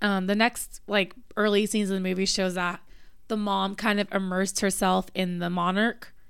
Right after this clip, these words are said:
company work to, like, try, you know, control the Titans and monitor them and stuff.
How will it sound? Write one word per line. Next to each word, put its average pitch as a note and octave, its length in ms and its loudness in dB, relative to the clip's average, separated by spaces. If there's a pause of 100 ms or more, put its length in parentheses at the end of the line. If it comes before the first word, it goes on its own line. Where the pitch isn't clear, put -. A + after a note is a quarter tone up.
(180)
company C4+ 400 2
work C#4+ 400 -4 (480)
to, A3+ 120 -2
like, G3 200 0
try, G3 200 -2
you F#3+ 100 0
know, F#3+ 120 -2
control F#3 420 -6
the F3+ 100 -2
Titans F3+ 500 -4
and F3+ 100 -4
monitor F3 440 -6
them F#3+ 160 -4
and F#3 80 -8
stuff. F#3+ 260 -2